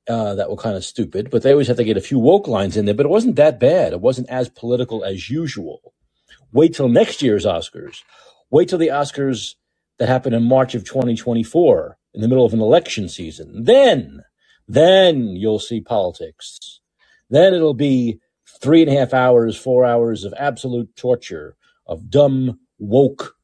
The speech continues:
virtue signaling, left-wing politics. But this is what I, every time I watch these events like the Oscars, what I realize is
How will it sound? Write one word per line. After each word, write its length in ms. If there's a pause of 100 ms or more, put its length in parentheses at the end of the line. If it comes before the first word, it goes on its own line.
(160)
virtue 400
signaling, 580
left-wing 540
politics. 500
But 220 (420)
this 220
is 60
what 280
I, 300
every 220
time 140
I 60
watch 340
these 260
events 360
like 140
the 80
Oscars, 460 (720)
what 160
I 40
realize 440
is 280